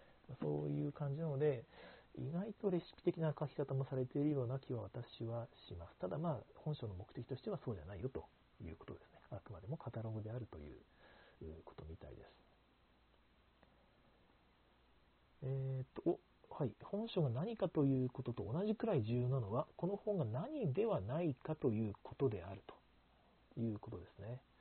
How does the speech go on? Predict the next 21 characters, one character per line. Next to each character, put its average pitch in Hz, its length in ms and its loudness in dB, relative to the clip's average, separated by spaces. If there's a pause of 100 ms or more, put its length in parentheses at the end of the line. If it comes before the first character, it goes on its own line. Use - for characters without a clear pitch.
(180)
ま 143 100 -6
あ、 - 40 -6
そ 190 80 0
う 226 40 2
い - 20 -2
う 214 40 -6
の 131 60 0
大 104 180 -4
事 - 60 -10
で 135 80 0
す - 120 -6
よ - 80 -12
ね。 101 180 -8 (720)
え 95 400 -6
ー - 20 -10
っ - 40 -20 (140)
と、 131 160 -2 (120)
こ 170 100 -2
の 185 160 2
本 185 320 0
は、 165 220 2